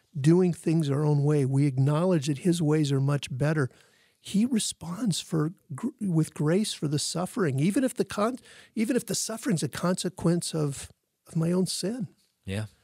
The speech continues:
Speaker 1: And so, um, these are just some, some ideas of how to,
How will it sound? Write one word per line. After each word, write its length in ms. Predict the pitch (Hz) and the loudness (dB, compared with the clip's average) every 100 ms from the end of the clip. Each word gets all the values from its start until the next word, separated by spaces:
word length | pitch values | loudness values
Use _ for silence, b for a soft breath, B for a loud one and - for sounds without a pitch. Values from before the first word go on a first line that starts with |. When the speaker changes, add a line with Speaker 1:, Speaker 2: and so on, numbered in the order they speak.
| _ _ _ 185 | _ _ _ -2
Speaker 1:
And 140 | 151 | -2
so, 440 | - - 156 151 147 | 0 0 2 2 2
um, 240 | 139 135 b b b | 0 -2 b b b
these 200 | 233 240 | 2 2
are 60 | 202 | 4
just 240 | 185 - | 2 2
some, 320 | - 165 143 - _ - | 0 0 0 -4 _ -4
some 240 | - 156 | 0 2
ideas 440 | 151 135 147 151 | 2 4 4 4
of 100 | 131 | 0
how 200 | - 151 | 0 2
to, 240 | 151 139 | 4 2